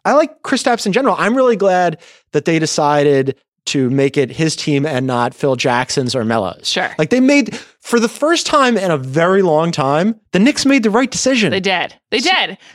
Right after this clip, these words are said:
Speaker 2: Basketball's more fun when the Lakers and Knicks are relevant. So, like, this is just great. Like, let, let's keep this going for as long as possible.
Speaker 1: All right. So that was your heat check, heat check. My heat check, heat check was, I don't know if I've mentioned this guy to you. I like him quite a bit. Damian Lillard had
Speaker 2: Who?
Speaker 1: a,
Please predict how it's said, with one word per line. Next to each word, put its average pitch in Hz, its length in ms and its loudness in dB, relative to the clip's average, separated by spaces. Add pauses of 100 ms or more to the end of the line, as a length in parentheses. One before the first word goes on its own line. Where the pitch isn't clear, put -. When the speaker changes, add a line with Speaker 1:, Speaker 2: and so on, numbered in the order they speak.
Speaker 2:
Basketball's 247 400 -4
more 233 160 -4
fun 202 220 -4
when 233 80 -2
the 202 80 -2
Lakers 185 280 -4
and 180 120 -4
Knicks 170 180 -6
are 175 60 -4
relevant. 185 440 -4
So, 185 140 -2
like, 170 140 -2
this 175 180 -4
is 170 140 -4
just - 180 -8
great. 82 300 -6
Like, 170 120 -4
let, - 220 -6
let's 202 240 -4
keep 202 160 -8
this 160 140 -6
going 151 220 -8
for - 120 -8
as 156 80 -8
long 85 180 -8
as - 80 -14
possible. - 340 -6
Speaker 1:
All 127 40 2
right. 120 80 -2
So 156 140 0
that 175 120 4
was 160 200 2
your 175 180 2
heat 156 240 -2
check, - 260 0
heat 131 200 -4
check. 113 200 -2
My 185 200 2
heat 208 500 -2
check, 147 280 0
heat 160 200 -4
check 139 340 0 (420)
was, 143 720 2 (180)
I 147 160 0
don't 156 100 2
know 160 120 2
if 143 80 -4
I've 139 140 0
mentioned 180 300 2
this - 120 -2
guy 185 180 2
to 240 80 2
you. 110 260 2 (220)
I 139 80 0
like 196 180 2
him 165 80 -2
quite 165 200 0
a 147 60 0
bit. 196 380 2 (440)
Damian 233 340 4
Lillard 254 300 4
had 202 160 4
Speaker 2:
Who? 185 60 2
Speaker 1:
a, - 60 -10